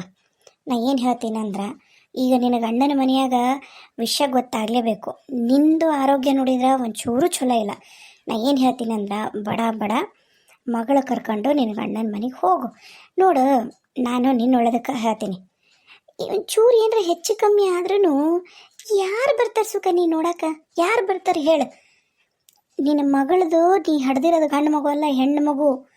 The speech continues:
ಈಗಿನ ಕಾಲದಾಗ ಒಂಟಿ ಹೆಣ್ಣು ಮಗು ಬದುಕೋದು ಕಷ್ಟ ಐ ಸುಖ.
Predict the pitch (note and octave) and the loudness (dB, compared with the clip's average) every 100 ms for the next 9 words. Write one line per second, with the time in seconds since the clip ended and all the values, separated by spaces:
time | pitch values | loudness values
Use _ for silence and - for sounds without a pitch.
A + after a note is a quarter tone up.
0 | _ _ _ _ _ C#4+ C#4 D#4+ D#4 D4 | _ _ _ _ _ -2 2 2 2 0
1 | D4 D4+ D4+ C4 D4 D#4 C#4+ C#4+ D4 E4 | 2 2 2 2 2 2 2 0 2 2
2 | D4+ D#4 D#4 D4+ C#4+ C#4+ D4 D#4 D#4 D4 | 2 4 4 2 0 0 0 -2 0 -2
3 | - D4 D#4+ | 0 -2 -2